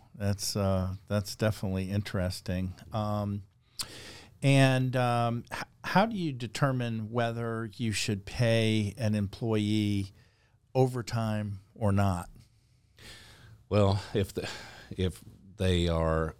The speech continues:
Speaker 2: they, if they're an exempt employee, you don't have
Speaker 1: Mm-hmm.
Speaker 2: to pay them overtime, and it's usually those managerial employ-, employees,
Speaker 1: Mm-hmm.
Speaker 2: um,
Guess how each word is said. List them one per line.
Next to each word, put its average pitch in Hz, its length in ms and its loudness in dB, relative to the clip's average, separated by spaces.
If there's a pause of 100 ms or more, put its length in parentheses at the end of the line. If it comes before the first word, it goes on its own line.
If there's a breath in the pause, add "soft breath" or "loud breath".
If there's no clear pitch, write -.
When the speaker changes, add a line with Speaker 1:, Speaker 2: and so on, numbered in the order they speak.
(380)
Speaker 2:
they, 87 180 -2 (100)
if 92 120 -6
they're 87 140 0
an 80 100 0
exempt 87 460 2
employee, 80 500 0
you 78 160 -2
don't 92 200 0
have 87 120 2
Speaker 1:
Mm-hmm. 131 80 0
Speaker 2:
to 73 60 -2
pay 78 220 -2
them 76 240 -4
overtime, 73 640 -4 (300 loud breath)
and 78 140 -2
it's 71 180 -4
usually 76 340 -2
those 73 260 -4
managerial 71 880 -4
employ-, 73 520 -4
employees, 71 800 -6 (260 loud breath)
Speaker 1:
Mm-hmm. 90 180 -6
Speaker 2:
um, 73 440 -2